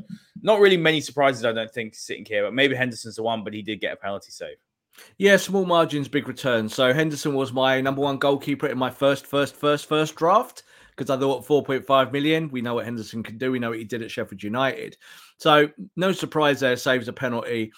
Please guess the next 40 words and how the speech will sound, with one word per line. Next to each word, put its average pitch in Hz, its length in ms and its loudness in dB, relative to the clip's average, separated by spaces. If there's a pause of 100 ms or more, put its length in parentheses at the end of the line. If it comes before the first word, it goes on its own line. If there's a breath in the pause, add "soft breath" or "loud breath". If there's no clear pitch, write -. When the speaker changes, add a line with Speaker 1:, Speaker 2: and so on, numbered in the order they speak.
(180 soft breath)
Speaker 2:
I'm 139 120 -4
just 196 200 -2
worried 143 240 4
about 131 320 0
Forest's 135 480 -2
long-term 131 800 -2
aspect 120 480 -8
of 110 60 -18
keeping 117 360 -10
clean 117 320 -8
sheets 113 520 -6 (320 soft breath)
and 127 120 -6
if 117 80 -6
they 127 140 0
go 123 200 2
on 120 120 -4
bad 120 300 2
runs. 113 320 -4
So, 120 80 -6
like, 117 180 -2
they, 123 160 -8 (120)
they're 135 180 4
the - 120 -14
kind 117 220 -4
of 117 80 -12
team 117 180 -6
that 110 120 -10
could 117 120 -8
go 117 120 0
on 113 100 0
a 110 40 -4
run 113 220 -2
of 107 140 -6 (220 soft breath)
six, - 340 -8
seven, 117 240 -4
eight 113 220 -4
defeats 110 420 -8
in 107 80 -8
a 104 60 -6
row. 101 340 -4